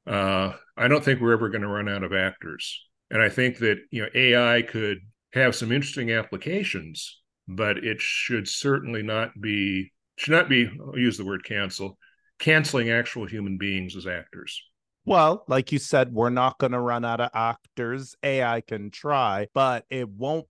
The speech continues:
Speaker 2: be successful. It is right now, but it won't be. People will just come up with their own stories and projects, right?
Speaker 1: Yeah.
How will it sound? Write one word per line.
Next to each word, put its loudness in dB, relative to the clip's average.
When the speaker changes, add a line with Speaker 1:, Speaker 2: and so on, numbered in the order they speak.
Speaker 2:
be -6
successful. -4
It 2
is 0
right 4
now, 2
but 4
it 0
won't -2
be. -6
People -4
will -2
just -6
come 0
up -4
with -2
their 2
own -4
stories -4
and -4
projects, -2
right? 4
Speaker 1:
Yeah. 2